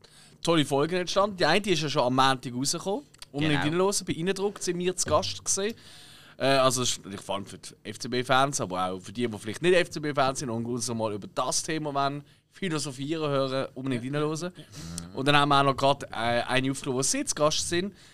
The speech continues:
Speaker 1: Die kommt diesen Sonntag raus. Und, ähm,
Speaker 2: Da geht's nicht um Fußball.
Speaker 1: Da geht's nicht um Fußball, nein, aber können wir schon vor wegnehmen, oder um was geht? Hey, ja, klar.
Speaker 2: Wollen wir?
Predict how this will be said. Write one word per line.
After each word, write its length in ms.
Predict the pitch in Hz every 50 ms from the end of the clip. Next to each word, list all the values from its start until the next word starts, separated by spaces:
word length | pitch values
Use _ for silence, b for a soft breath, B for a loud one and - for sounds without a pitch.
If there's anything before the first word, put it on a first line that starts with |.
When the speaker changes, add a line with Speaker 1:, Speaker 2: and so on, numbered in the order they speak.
| B B
Speaker 1:
Die 40 | -
kommt 340 | - 127 127 120 113 - _
diesen 220 | 127 - - 139
Sonntag 480 | - - 143 147 160 151 - 156 143 131
raus. 260 | 139 147 160 156 - 170 160 165 156 - _ _ _ _ _ _ _ _ _ _ _ _ - -
Und, 300 | - 117 110 - - - -
ähm, 540 | - 117 117 113 110 110 107 110 110 110 104
Speaker 2:
Da 60 | 104 117
geht's 220 | - 110 117 -
nicht 120 | - 233 220
um 100 | 120 104
Fußball. 400 | 95 87 76 - - - 78 - _ _ _
Speaker 1:
Da 80 | - 139
geht's 140 | 180 190 175
nicht 100 | 190 196
um 100 | 208 185
Fußball, 380 | 190 202 208 196 - 208 175
nein, 120 | 151 156 156
aber 120 | 151 143
können 200 | - 151 139 127
wir 40 | 123
schon 140 | 113 123 110
vor 320 | 110 120 135 175 220 208 165
wegnehmen, 500 | 131 135 143 185 - - - 104 95 95
oder 100 | 101 104
um 80 | 104 104
was 120 | 107 -
geht? 100 | - -
Hey, 140 | 95 87 82
ja, 100 | 80 82
klar. 260 | 78 - - 107 165 254 302
Speaker 2:
Wollen 20 |
wir? 60 | -